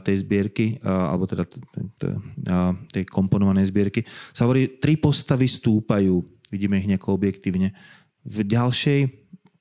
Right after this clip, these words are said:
vyšli sme na vrchol, ako keby teda zrazu ten lirický subjekt bol jednou z tých postav.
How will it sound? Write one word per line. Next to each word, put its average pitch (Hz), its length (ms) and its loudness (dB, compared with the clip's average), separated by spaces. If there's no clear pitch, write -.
vyšli 135 400 2
sme 127 400 4
na 117 160 2
vrchol, 98 600 0
ako 110 240 -2
keby 120 440 -2
teda 113 360 -2
zrazu 113 560 0
ten 113 160 -2
lirický 117 320 -2
subjekt 117 280 0
bol 117 120 2
jednou 120 320 2
z - 120 -4
tých 98 80 -6
postav. 98 520 -2